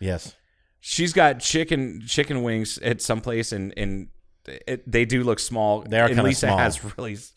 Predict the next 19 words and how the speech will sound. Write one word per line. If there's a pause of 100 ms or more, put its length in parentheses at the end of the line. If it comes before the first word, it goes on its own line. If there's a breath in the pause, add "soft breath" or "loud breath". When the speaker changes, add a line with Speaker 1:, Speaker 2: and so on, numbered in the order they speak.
(160)
Speaker 1:
Yeah. (200)
Speaker 2:
<laughs>
I, (720 soft breath)
I,
I
doubt
if
they're
squab. (120)
Speaker 1:
So
especially
if
she
has
small
hands,
they're, (200)
those
are